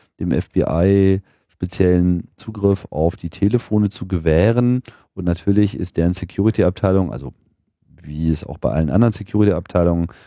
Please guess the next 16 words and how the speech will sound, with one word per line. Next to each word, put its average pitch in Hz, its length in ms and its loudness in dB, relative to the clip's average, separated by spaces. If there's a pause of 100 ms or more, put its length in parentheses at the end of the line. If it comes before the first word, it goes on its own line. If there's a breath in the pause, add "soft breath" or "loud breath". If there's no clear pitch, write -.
(260 loud breath)
großer 87 480 2
Betriebssystemhersteller 87 1160 -2 (160)
sein 87 500 2
sollte, 80 680 0 (480 soft breath)
ähm, 80 720 -4 (440)
tun 113 200 0
die 127 100 4
natürlich 101 540 0
alles 90 280 0
dafür, 101 340 0
um 101 80 0
ihre 101 200 2
Plattform 80 380 -2
sicher 71 280 -8
zu - 120 -20
halten. 57 300 -16